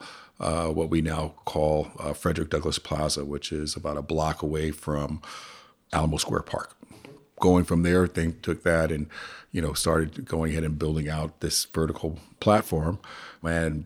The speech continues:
you know, it kinda took off. And so we expanded not only throughout other areas of San Francisco, but then also into Oakland. And then, of course, much, many, many years later after he passed, we just expanded into the,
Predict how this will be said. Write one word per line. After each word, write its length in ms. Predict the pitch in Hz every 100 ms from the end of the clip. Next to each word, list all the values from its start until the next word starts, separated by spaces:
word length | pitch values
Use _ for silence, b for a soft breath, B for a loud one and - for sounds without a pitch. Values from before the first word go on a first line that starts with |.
| -
you 80 | 82
know, 100 | 80
it 100 | 80
kinda 200 | 92 85
took 240 | - 92
off. 320 | 117 151 - 90
And 160 | 80
so 200 | - 85
we 200 | 76 78
expanded 640 | 73 - 80 80 80 76 87
not 200 | 80 78
only 220 | 78 78
throughout 300 | 80 78 78
other 280 | 80 80 76
areas 180 | 76 73
of 80 |
San 160 | - 76
Francisco, 580 | - - 113 - 101 95
but 160 | 80
then 140 | 73 73
also 400 | 73 73 78 73
into 540 | 73 - 73 71 76 B B B -
Oakland. 460 | 95 90 90 85
And 80 | 78
then, 240 | 76 73 69
of 60 | -
course, 320 | 78 69 -
much, 260 | 80 76 -
many, 260 | 87 82 78
many 220 | 73 69
years 320 | 71 71 71
later 240 | 73 69
after 240 | 69 - 82
he 60 |
passed, 320 | 85 - 82 -
we 200 | - 71 -
just 220 | - -
expanded 440 | - - 69 69 73
into 400 | 67 - 71 78
the, 260 | 78 73